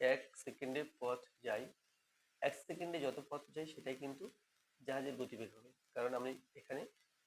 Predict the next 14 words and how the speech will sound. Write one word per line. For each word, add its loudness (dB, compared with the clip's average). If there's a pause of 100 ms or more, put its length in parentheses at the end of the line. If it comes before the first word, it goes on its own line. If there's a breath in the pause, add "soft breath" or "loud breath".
(320)
kilometer 4
per 2
ঘন্টা 2
নয়, 6 (480)
আমি 2 (100)
meter -2
per -4 (100)
সেকেন্ডে -4 (260)
গতিবেগটা -4
বের -6
করব। -8 (1900)
তাহলে -6
ছয় -2
দিয়ে 2